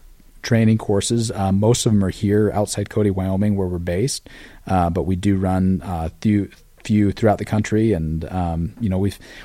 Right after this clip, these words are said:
we've talked about Canada. I think there's some export restrictions there we, that we gotta just work through a little bit of red tape, but I think it's been talked about, and hopefully one of these years we'll get one, uh, up your way. But,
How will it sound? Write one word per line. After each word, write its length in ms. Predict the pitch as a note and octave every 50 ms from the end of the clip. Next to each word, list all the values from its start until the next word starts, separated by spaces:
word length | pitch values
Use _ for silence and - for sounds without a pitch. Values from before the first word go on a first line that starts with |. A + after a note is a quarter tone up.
| - -
we've 140 | B2 A#2
talked 240 | - B2+ D#3+ F#3 -
about 180 | C3+ G2+ E2+ -
Canada. 380 | - - A#2+ B2+ C3 A2+ F2+
I 80 | E2+ F2+
think 180 | F#2 - A#2+ A2+
there's 200 | A2+ G#2+ - -
some 240 | - G2 F2+ F2 D#2+ -
export 340 | G2 - - - A2+ F#2 E2+
restrictions 560 | E2 - - - F#2 - - - E2+ D#2+ -
there 180 | F#2 F2 F2 F2
we, 120 | F2 E2+
that 180 | D2+ E2+ F#2 E2+
we 100 | F2 F2
gotta 360 | F2+ F#2 F2 F2+ F2 E2+ E2+
just 340 | F2 F2 - F#2+ - - F#2+
work 160 | F#2 F2 -
through 140 | - F2+ E2
a 20 |
little 180 | D#2+ E2+ F2 F2+
bit 140 | F#2 F2
of 80 | - D2+
red 220 | D#2+ D#2+ D2+ -
tape, 260 | - G2+ G#2+ G#2+ F#2 -
but 180 | - E2 - -
I 120 | B1+ E2
think 220 | D2+ - A#2 A2 -
it's 220 | F2+ - - -
been 160 | - F2 E2+
talked 280 | E2 - - G2 - -
about, 200 | E2+ E2 E2 D2+
and 100 | D#2+ F#2+
hopefully 260 | G2+ G#2+ - - E2+
one 140 | D#2+ D#2+ E2
of 60 | D#2+
these 240 | E2 E2 D#2+ - -
years 200 | D#2+ D#2+ - -
we'll 120 | D2 C#2
get 180 | - - D#2+ -
one, 260 | - E2+ E2 E2 - - - - - - - - - - -
uh, 40 | G#2
up 420 | E2+ D2 - D#2 E2+ - - -
your 140 | D#2+ D#2+ D#2+
way. 380 | D#2+ F2 F#2 A2 A#2 G2+ F2+
But, 360 | D#2 F2 F#2 F#2 F2 E2 -